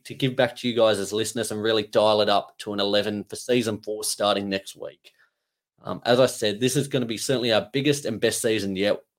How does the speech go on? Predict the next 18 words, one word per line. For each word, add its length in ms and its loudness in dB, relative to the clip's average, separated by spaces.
Had 160 2
a 40 2
bit 120 0
of 80 -2
a 40 -4
sit 280 -8
down 240 2
and 100 -2
a 40 -6
chat 280 2
with 100 -4
the 60 -6
blokes, 320 0
Ron 300 4
Lee, 140 4
the 120 0
other 160 0
day. 440 2